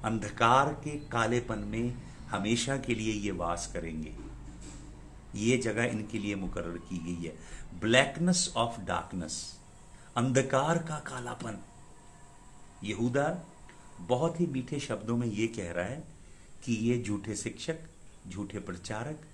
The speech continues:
झूठे नबी, झूठे प्रेरित, ये नरक में जा रहे हैं। इनके गुण बताया है, ये अधर्मी हैं,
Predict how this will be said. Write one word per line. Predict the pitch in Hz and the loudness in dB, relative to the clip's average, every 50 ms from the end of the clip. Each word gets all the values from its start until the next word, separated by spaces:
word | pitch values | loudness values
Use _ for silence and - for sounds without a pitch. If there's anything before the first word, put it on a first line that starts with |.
| - - - - - 92 | -18 -18 -18 -16 -12 -8
झूठे | - 107 101 92 - 104 90 | -6 -6 -6 -4 -4 -4 -2
नबी, | 87 95 107 113 139 156 156 156 156 - - - - - - - - 104 | -2 -2 -2 -2 -2 -2 -2 -2 -6 -12 -16 -18 -20 -20 -20 -16 -12 -8
झूठे | 92 92 101 95 - 104 90 | -4 -2 -2 -2 -2 -4 -4
प्रेरित, | - - 107 117 131 151 165 165 165 - - - - - - - - - - | -4 -2 0 2 2 4 2 0 0 -2 -8 -14 -16 -18 -18 -16 -14 -10 -6
ये | 104 95 98 92 | -4 -4 -4 -4
नरक | 92 92 95 92 98 104 104 107 107 - | -4 -6 -6 -4 -2 0 0 -2 -4 -6
में | 95 92 90 85 | -6 -4 -4 -4
जा | 87 82 80 | -4 -6 -6
रहे | 78 80 78 78 80 | -6 -8 -10 -10 -10
हैं। | 78 78 78 78 - - - - - - - - - - - - - - - - - - - - - - - - - - - - - - - | -12 -12 -12 -14 -16 -18 -18 -18 -20 -20 -20 -18 -18 -18 -18 -18 -18 -20 -20 -20 -20 -16 -16 -14 -12 -12 -14 -14 -14 -16 -16 -16 -12 -8 -2
इनके | 110 120 117 117 135 120 | -2 0 0 2 0 0
गुण | 92 - 113 127 131 | 0 0 0 0 0
बताया | 120 107 - 98 90 87 90 90 | -2 -2 -4 -2 -2 -2 -2 -2
है, | 85 78 - - - | -2 -4 -6 -6 -4
ये | 107 117 | -4 -4
अधर्मी | - - 80 87 92 98 113 135 160 165 165 | -4 -4 -4 -2 -2 -2 0 2 2 2 2
हैं, | 160 160 165 165 - - | 2 0 -2 -4 -8 -10